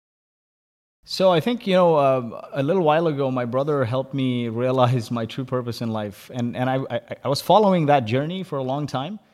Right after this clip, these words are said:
But I didn't realize until he described it. And he said, "Your true purpose in life is bringing people together." And he's like, "Even when our families don't hang out, when you're there, people just come together. Wherever you are, whether it's in Dubai or San Francisco or Vancouver,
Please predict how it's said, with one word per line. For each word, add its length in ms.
But 120
I 60
didn't 200
realize 320
until 220
he 80
described 440
it. 120
And 120
he 120
said, 340
"Your 140
true 160
purpose 340
in 80
life 240
is 100
bringing 280
people 260
together." 460
And 400
he's 180
like, 280
"Even 240
when 160
our 80
families 580
don't 220
hang 240
out, 220
when 120
you're 160
there, 480
people 240
just 160
come 160
together. 400
Wherever 400
you 260
are, 520
whether 400
it's 160
in 100
Dubai 560
or 120
San 200
Francisco 540
or 300
Vancouver, 720